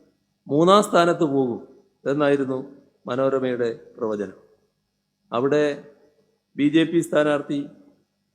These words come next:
രണ്ടാം സ്ഥാനത്തെത്തുമെന്നും മനോരമ നിശ്ചയിച്ചു.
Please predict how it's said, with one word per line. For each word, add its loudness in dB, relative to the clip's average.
രണ്ടാം 0
സ്ഥാനത്തെത്തുമെന്നും -2
മനോരമ 0
നിശ്ചയിച്ചു. -6